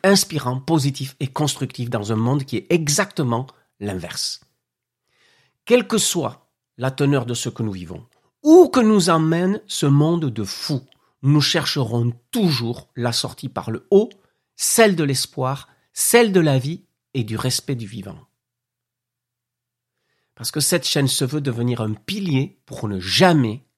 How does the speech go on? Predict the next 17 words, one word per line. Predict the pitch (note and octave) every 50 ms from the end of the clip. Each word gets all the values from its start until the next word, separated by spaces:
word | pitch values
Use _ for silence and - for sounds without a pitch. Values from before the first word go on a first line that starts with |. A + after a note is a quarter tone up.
| _ _ _ -
cesser | - - C3 - - -
d'y | G2+ G2 F#2+
croire. | - - - D2+ D#2 D2+ - - - _ _ _ _ _ _ _ _ _ _ _ _ _ _ _ _ _ _ _ _ _ _ - - - - - -
Nous | D3 D3+
traiterons | D3 - - G3 G3 G3 F#3 - F#3+ G#3+
des | G#3 F#3 E3
questions | - E3 D#3+ - - G3+ G3+
de | F#3+ C#3+
développement | C3 B2+ D3 C#3 D3 D3 C3+ D3 C3+ C3+ C3+ C3+
personnel, | C3+ F#3 - - - G3+ G3 F3 C3 F#2 - - _ _ _ -
rattachées | A2+ - A#2 C3+ C3+ - B2 A#2+ - - C#3+
à | B2+
la | G2+ G2 G#2+
construction | - - F3+ G3 G3+ G3 - - - E3 C#3 - - - G3 F#3 E3+
de | C#3+ B2
notre | A#2 G2+ G2 _
personnalité, | - G#2+ - - - B2+ A#2+ A2 G#2+ A2+ G2+ - - - -